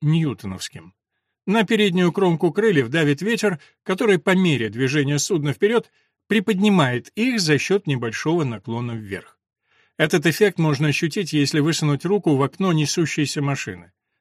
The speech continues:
Наклоните ладонь чуть-чуть вверх, и вы почувствуете, как вверх потянет всю руку.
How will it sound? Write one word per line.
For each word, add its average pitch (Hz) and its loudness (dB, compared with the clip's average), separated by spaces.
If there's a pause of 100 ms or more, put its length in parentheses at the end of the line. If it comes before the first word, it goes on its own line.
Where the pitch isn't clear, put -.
(140)
Наклоните 269 2
ладонь 170 2
чуть-чуть 165 -2
вверх, 220 -2 (260)
и 120 -4
вы 131 0
почувствуете, 160 0
как 120 -4
вверх 120 0
потянет 143 -2
всю 135 -2
руку. 104 -8